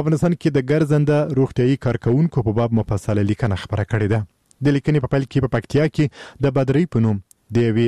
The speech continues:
اویا کلنې مېرمنې په باب تفصیلات لیکل سوي چې له خپلې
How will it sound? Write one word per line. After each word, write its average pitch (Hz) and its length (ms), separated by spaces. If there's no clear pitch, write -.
اویا 110 200
کلنې 117 300
مېرمنې 113 460
په 98 120
باب 117 240
تفصیلات 123 480
لیکل 131 240
سوي 131 300
چې 131 80
له 131 120
خپلې 147 260